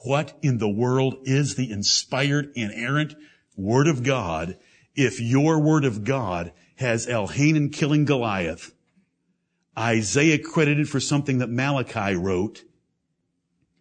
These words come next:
and so forth, and the promises being made to Abraham and his descendants?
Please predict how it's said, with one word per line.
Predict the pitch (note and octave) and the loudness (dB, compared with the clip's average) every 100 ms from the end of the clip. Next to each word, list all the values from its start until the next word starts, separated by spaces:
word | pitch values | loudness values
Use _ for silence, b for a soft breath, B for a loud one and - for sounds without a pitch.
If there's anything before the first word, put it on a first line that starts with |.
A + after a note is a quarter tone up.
| _ _ _ - | _ _ _ -2
and | B2 A2+ | 2 2
so | - D3 C3 | 2 4 4
forth, | - F2+ C#2+ - - _ _ _ _ _ _ | 2 -4 -4 -12 -20 _ _ _ _ _ _
and | - B2 | -4 -2
the | A2 | -2
promises | - D3 C#3 - G2+ | 0 2 2 2 0
being | A#2+ A#2 | 0 2
made | B2+ B2 | 2 2
to | A#2+ | 2
Abraham | C3+ B2+ A2 B2 C3 C#3 B2+ b b - | 2 2 0 0 2 2 0 b b -6
and | A#2+ | -4
his | G#2+ B2 | 2 0
descendants? | A2+ A2 - C3+ A2 E2 - - | 0 -4 -2 0 0 -4 -6 -8